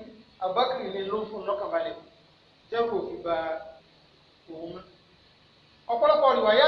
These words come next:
ló wá nípa pé aláǹtakùn ọta lórúkọ rẹ̀ di ojú kí ló di ojú wò yẹn.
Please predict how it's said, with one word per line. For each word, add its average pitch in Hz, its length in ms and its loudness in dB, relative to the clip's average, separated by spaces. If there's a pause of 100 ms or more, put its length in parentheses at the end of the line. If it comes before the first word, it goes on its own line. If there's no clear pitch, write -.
ló 190 140 0
wá 214 140 4 (960)
nípa 208 360 -6
pé 196 200 -6 (2000)
aláǹtakùn 196 580 -4 (100)
ọta 202 340 -4 (2500)
lórúkọ 208 320 -6
rẹ̀ 170 200 -4 (120)
di 196 140 -16
ojú 185 280 -6
kí 208 120 -12
ló 202 140 -6 (600)
di 214 140 -20
ojú 190 260 -4
wò 175 140 -8
yẹn. 170 220 -10